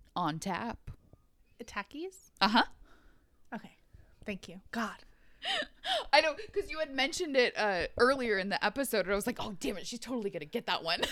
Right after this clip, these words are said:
Speaker 1: <laughs>
Speaker 2: No. There we go.
Speaker 1: You
Speaker 2: Got
Speaker 1: got
Speaker 2: it.
Speaker 1: it.
Speaker 2: Oh, damn. You cool?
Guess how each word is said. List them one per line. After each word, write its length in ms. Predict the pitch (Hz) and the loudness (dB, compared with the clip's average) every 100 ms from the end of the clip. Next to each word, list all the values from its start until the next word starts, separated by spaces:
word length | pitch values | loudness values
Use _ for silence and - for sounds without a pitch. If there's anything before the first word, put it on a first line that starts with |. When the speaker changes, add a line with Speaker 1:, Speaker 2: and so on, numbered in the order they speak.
| - | -4
Speaker 1:
<laughs> 200 | - - | -10 -6
Speaker 2:
No. 80 | 254 - 494 - 508 494 508 - | -4 -2 -4 -2 -4 -2 -6 -2
There 120 | 247 | -2
we 80 | 214 | 0
go. 100 | 202 - - | -4 -8 -4
Speaker 1:
You 80 | 480 | 2
Speaker 2:
Got 120 | 240 | 4
Speaker 1:
got 60 | 240 | 4
Speaker 2:
it. 100 | - - - | 2 -10 -14
Speaker 1:
it. 60 | - - - | -16 -18 -8
Speaker 2:
Oh, 140 | 240 - - | -8 -8 -10
damn. 420 | 165 226 156 185 214 | -2 -2 -2 -8 -12
You 100 | 208 | -10
cool? 380 | - 214 285 | -4 -2 -2